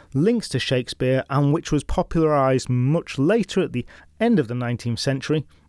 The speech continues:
and which I then changed around a fair bit. So, all that remains now is for me to firstly thank my patrons. As I said at the beginning, I'm moving into a whole world of live shows and the like now,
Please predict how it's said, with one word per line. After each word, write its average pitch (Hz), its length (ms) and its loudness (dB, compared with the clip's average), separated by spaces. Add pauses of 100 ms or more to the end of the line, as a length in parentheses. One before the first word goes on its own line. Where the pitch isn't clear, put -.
and 160 160 2
which 156 220 0
I 151 140 4
then 110 260 -4
changed 95 420 -6
around 92 300 -8
a - 40 -10
fair - 260 -10
bit. - 260 -14 (1200)
So, - 280 -6 (260)
all 175 240 6
that 190 100 4
remains 170 300 2
now 143 260 4
is 143 120 2
for 135 100 -4
me 147 280 0
to - 160 -6
firstly 165 640 0
thank 147 320 0
my 139 120 2
patrons. 104 600 -4 (360)
As 143 260 -2
I - 80 -2
said 127 300 -2
at 113 160 -6
the 120 60 -4
beginning, 123 420 -2
I'm 123 180 0
moving 139 300 2
into 127 260 -2
a 117 60 0
whole 151 340 2
world 147 380 0
of 120 100 -6
live 143 460 0
shows 160 480 2
and 147 100 2
the 143 80 2
like 143 340 0
now, 147 240 0